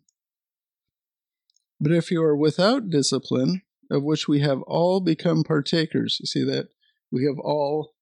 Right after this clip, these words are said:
become partakers of God's discipline. Then you're illegitimate children and not sons. God disciplines us because he loves us.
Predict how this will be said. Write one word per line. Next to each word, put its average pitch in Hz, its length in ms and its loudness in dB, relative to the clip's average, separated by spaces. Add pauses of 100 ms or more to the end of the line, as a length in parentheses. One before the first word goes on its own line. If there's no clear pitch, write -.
(160)
become 147 360 -4
partakers 143 600 -2
of 131 120 -4
God's 139 260 -2
discipline. 139 600 -4 (1080)
Then 170 160 2
you're 170 200 0
illegitimate 165 680 2
children 151 460 0
and 139 200 -2
not 143 260 -4 (280)
sons. - 640 -4
God 147 260 -4
disciplines 165 600 -6
us 131 260 -4
because 131 460 -6
he - 100 -10
loves 131 340 -6
us. - 360 -12